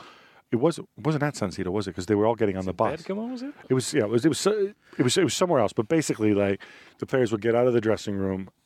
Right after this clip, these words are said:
Speaker 1: and go to the bus. And to avoid chaos, in addition to the, the sort of the mix zone area, Inter's press office basically allowed one guy to act as a pool reporter with a proviso that he would share the quotes with everybody else, to go and stand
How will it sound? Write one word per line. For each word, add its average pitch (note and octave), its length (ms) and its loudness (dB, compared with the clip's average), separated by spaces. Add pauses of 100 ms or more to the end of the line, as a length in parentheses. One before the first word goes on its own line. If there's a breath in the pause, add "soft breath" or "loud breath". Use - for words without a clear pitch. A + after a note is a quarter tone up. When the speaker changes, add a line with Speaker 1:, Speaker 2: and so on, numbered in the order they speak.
Speaker 1:
and G#2 160 -4
go G#2 180 2
to G2+ 80 -4
the F#2+ 100 -4
bus. F#2 480 -6 (180)
And G#2 440 0 (720 loud breath)
to C3 100 -2
avoid C#3+ 300 0
chaos, A2 540 0 (320)
in C3 140 2
addition C3 480 0
to G#2 600 2 (220)
the, G2 360 0
the G2 180 0
sort F#2+ 220 -2
of - 20 -6
the F#2 80 -6
mix B2+ 220 0
zone G2+ 180 2
area, F#2 360 -2 (680 loud breath)
Inter's B2 260 -2
press - 260 -4
office - 680 -4 (180)
basically G#2 380 0
allowed G2+ 360 2
one A#2 200 0
guy G2 320 -2
to - 180 -10
act G#2+ 240 -2
as G2+ 80 -6
a G#2 60 -4
pool B2+ 240 -2
reporter G2 520 -2 (520 soft breath)
with G#2+ 100 4
a G2+ 40 -2
proviso G#2+ 440 2
that G2+ 140 0
he G2 40 0
would F#2+ 120 -4
share A2 180 2
the A2 100 2
quotes G#2+ 300 0
with G#2+ 80 2
everybody G2 360 0
else, F2+ 220 -4
to A#2 120 -2
go G2+ 180 2
and G2 100 -4
stand G#2 640 -2